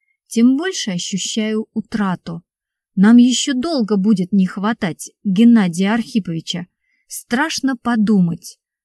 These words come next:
был человек, который отважился взять тебя замуж». Аллочке не понравилось такое настроение сестры.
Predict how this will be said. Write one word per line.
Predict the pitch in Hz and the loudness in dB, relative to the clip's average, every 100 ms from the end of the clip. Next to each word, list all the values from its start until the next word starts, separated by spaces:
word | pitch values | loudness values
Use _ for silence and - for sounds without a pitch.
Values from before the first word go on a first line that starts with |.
| _ | _
был | 180 226 202 | 4 6 6
человек, | - - 175 170 170 214 320 - _ _ _ _ | 4 -8 -8 -8 -4 -2 -2 -10 _ _ _ _
который | 240 - 370 392 349 | -2 0 -2 -2 -2
отважился | - 208 220 254 277 - | -2 0 0 0 -4 -4
взять | 269 208 185 - | -2 0 0 -2
тебя | - 202 247 | -2 0 2
замуж». | 240 302 214 160 - - _ _ _ _ _ _ _ _ | 2 2 0 0 -6 -12 _ _ _ _ _ _ _ _
Аллочке | 254 339 381 - 349 | -4 -2 -4 -8 -10
не | 349 | -12
понравилось | 339 359 339 233 160 156 - | -6 -6 -2 -2 -2 -8 -10
такое | - 185 208 | -8 -4 0
настроение | 185 190 - 226 233 190 180 190 | 0 -2 -2 0 2 4 2 2
сестры. | - 247 - - 160 | -4 -10 -8 -6 -6